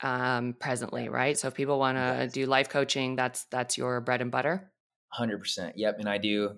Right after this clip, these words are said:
Speaker 2: usually month to month.
Speaker 1: Yep.
Speaker 2: A lot of people like to solidify a year. If they wanna do that, they can. I've just noticed there's a lot of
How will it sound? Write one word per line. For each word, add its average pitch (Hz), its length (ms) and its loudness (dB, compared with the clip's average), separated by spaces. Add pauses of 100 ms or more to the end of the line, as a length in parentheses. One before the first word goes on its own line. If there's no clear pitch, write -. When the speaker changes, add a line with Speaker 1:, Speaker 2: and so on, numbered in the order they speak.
Speaker 2:
usually 120 340 2
month 113 260 0
to 107 60 -6
month. 104 340 -2 (520)
Speaker 1:
Yep. - 320 -2
Speaker 2:
A 101 80 -2
lot 98 220 2
of 101 40 -10
people 98 200 -2
like 95 180 0
to 95 80 -12
solidify 95 520 -2
a 92 40 -2
year. 98 460 -4 (280)
If - 140 -10
they 101 100 4
wanna 110 280 0
do 131 140 2
that, 135 200 2
they 120 100 0
can. 127 380 -6 (160)
I've 98 180 -2
just 98 220 -6
noticed 98 360 -2
there's 95 240 -4
a 92 40 0
lot 98 380 2
of 95 280 -2